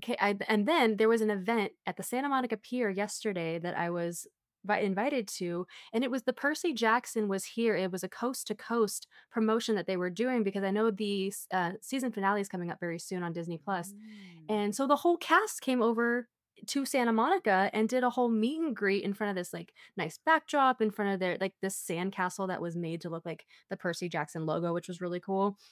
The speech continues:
Speaker 1: And, um, a couple of, you know, influencers and content creators got to come out and meet them, which was so fun. And I actually did, I asked the Disney Plus representative, I was like,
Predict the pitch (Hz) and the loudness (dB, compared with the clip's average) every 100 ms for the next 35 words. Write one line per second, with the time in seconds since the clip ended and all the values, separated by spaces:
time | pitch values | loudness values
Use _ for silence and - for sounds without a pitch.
0 | _ - - _ 226 233 226 226 214 220 | _ -20 -20 _ 4 6 6 4 2 2
1 | 208 208 - 330 320 285 - 349 214 - | 2 2 2 2 2 0 0 2 2 2
2 | 254 254 247 233 247 226 220 214 220 208 | 0 0 0 2 0 2 0 0 0 -2
3 | 233 220 202 202 202 - 208 - 208 233 | 0 0 0 -2 -4 -4 -2 0 2 0
4 | 294 - 180 196 202 - 196 - - 202 | -2 -2 0 0 0 -2 -4 -4 -2 2
5 | 254 311 - 247 175 190 202 214 233 240 | 2 0 2 4 4 0 0 2 2 0
6 | - 233 202 - 202 202 277 - - 208 | 0 2 4 4 4 6 4 2 -2 2
7 | 240 233 226 226 - 202 190 185 185 175 | 4 4 4 2 2 2 2 2 2 0
8 | 170 170 180 | 0 0 -2